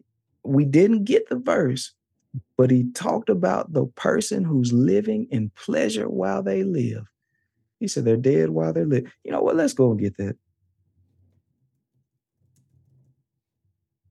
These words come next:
Uh, because I, I wanna make sure that we're on the same page here. Run over to First Timothy chapter five, and we'll come back over here. First Timothy five and six,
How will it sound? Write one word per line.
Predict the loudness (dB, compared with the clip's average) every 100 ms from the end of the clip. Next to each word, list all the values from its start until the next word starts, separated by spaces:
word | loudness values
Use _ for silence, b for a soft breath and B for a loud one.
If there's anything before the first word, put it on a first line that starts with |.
| _
Uh, | -10 -8 -8 -2
because | -2 2 2 2 -6 _ _ -2
I, | 0 2
I |
wanna | 2 2
make | 2 0
sure | 0 0 0 0 -8 _ _ _ _
that | 2 4
we're | 4 4
on | 2
the |
same | 0 2 4 2
page | 2 2 2
here. | 0 -2 -6 b _
Run | -2 0
over | 0 2
to | 0
First | 4 4 2
Timothy | 0 2 2 2 -4 -4 -2
chapter | 0 2 -2
five, | -2 0 0 0
and | -2
we'll | 0 -2
come | 0 0 2
back | 0 0
over | -2 -2
here. | 0 -2
First | -2 -4 -2
Timothy | -2 -2 -2
five | -2 0 0 0 -2 -6 _ _ _ _ -6
and | -4
six, | -4 -2 -4 -6 -14